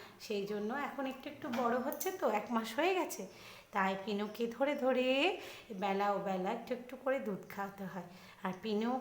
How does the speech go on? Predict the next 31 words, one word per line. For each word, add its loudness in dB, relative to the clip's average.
কিন্তু -2
দুধটাই 0
খেতে -2
ভালোবাসে। -4
ওকে 0
মুখের 0
সামনে 0
মাছ 2
ভাত 2
যদি -2
তুমি 0
চটকে -2
মুষ্টে -2
মাখিয়ে 2
দাও, 6
ও 2
গন্ধ 10
শুকেই 0
রেখে 2
দেয়, -10
ও 0
কিন্তু 0
আর 4
খায়ই 4
না। 4
মিনি 2
দেখো, -2
ওর 2
ছেলে 2
মেয়ের 2
সঙ্গে 0